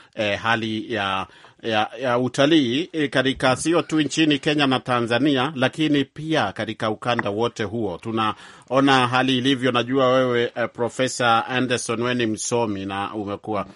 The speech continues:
ukiangalia pia ni vipi ambavyo uchumi wa nchi zingine, hasa nchi ndogo kama Burundi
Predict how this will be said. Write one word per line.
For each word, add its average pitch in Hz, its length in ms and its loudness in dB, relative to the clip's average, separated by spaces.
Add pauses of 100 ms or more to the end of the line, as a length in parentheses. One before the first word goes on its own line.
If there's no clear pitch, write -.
(120)
ukiangalia 110 640 -2
pia 107 500 -2
ni 101 200 -8
vipi 123 340 -4
ambavyo 113 560 0 (300)
uchumi 123 420 -2
wa 107 280 2
nchi 123 360 -4
zingine, 107 520 -2
hasa 117 420 -2 (320)
nchi 165 280 4
ndogo 147 480 4
kama 107 360 -2
Burundi 117 680 -2